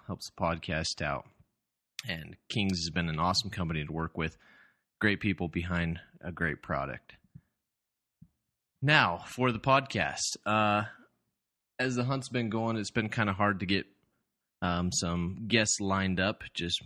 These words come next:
trying to mesh schedules has been a challenge, but I was able to sit down with Zach, and if you remember, um, earlier this,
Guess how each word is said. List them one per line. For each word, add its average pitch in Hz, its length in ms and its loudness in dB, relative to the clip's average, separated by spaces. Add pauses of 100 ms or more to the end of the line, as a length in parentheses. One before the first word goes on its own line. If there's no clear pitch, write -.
trying 95 220 0
to 92 40 0
mesh 92 320 0
schedules 85 540 -6
has 80 180 -10
been 78 400 -12 (300)
a 98 60 -8
challenge, 85 600 0
but 80 220 -4 (480)
I 101 80 0
was 107 180 2
able 120 220 2
to 104 80 -2
sit 104 200 -2
down 107 220 4
with 95 140 0
Zach, 87 500 2 (220)
and 95 100 0
if - 140 -4
you 95 100 0
remember, 110 500 2 (640)
um, 90 300 0
earlier 117 400 2
this, 98 420 2